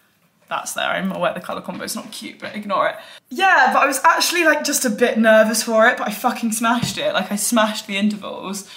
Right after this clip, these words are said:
Really proud of myself, feeling so good. So,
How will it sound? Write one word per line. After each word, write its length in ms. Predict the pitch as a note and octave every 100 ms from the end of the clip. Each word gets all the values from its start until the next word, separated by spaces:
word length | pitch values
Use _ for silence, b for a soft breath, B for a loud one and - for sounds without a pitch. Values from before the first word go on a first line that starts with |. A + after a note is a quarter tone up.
| F3+
Really 240 | F3+ A#3 A3+
proud 200 | G#3 F#3
of 60 |
myself, 380 | F3+ F3+ E3+ F3+
feeling 260 | G#3 F#3+ F#3+
so 400 | - C4+ C4 B3+
good. 340 | G#3+ F#3 F3+ B B -
So, 880 | - - - C#4+ C#4+ D4 D#4 D#4